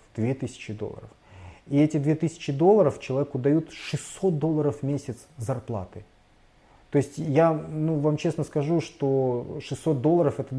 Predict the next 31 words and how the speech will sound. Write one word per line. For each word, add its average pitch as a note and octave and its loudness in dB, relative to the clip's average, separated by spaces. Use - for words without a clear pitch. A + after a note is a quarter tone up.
это C#3+ -2
не D3 0
средняя C3 0
зарплата. A2 -2
Среди B2 0
людей, B2 2
которые A#2 -2
живут A#2+ -2
там G#2 -6
в - -4
Беларуси, B2 0
Украине A#2 -2
или G#2+ -2
России, C3 -2
это B2 -4
далеко B2 0
не D#3 0
средняя A2 -2
зарплата. G#2 -12
Да? B2+ -6
Средняя C#3 2
может A#2+ 0
быть A2 0
ближе B2 0
где-нибудь A2 -4
к - -20
трем, A#2+ -4
к - -16
трем B2+ 0
сотням. G#2+ -6
Да? A2+ -8